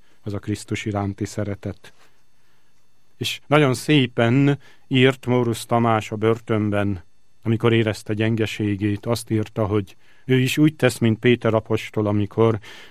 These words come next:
a tengeren haladva süllyedni kezdett, hogy Krisztushoz kiált: „Uram, ments meg!” Hát mi is ezt tesszük, amikor nehéznek érezzük a Krisztus követést, a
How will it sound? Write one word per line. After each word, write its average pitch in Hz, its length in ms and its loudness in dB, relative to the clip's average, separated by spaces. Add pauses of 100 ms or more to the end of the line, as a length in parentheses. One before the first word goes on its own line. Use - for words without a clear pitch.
a - 80 -12
tengeren 107 560 4
haladva 104 440 0
süllyedni 104 600 0
kezdett, 98 540 -6
hogy - 180 -10
Krisztushoz - 720 -6
kiált: 98 640 -8 (420)
„Uram, 104 240 -2
ments 98 380 -8
meg!” 110 300 -14 (760)
Hát 156 180 -4
mi 123 120 6
is 110 140 2
ezt 107 240 -6
tesszük, - 420 -8
amikor 110 460 0 (200)
nehéznek 120 640 2
érezzük 113 760 0 (480)
a 113 140 0 (460)
Krisztus 135 440 -2
követést, 110 1040 -2
a 101 100 -12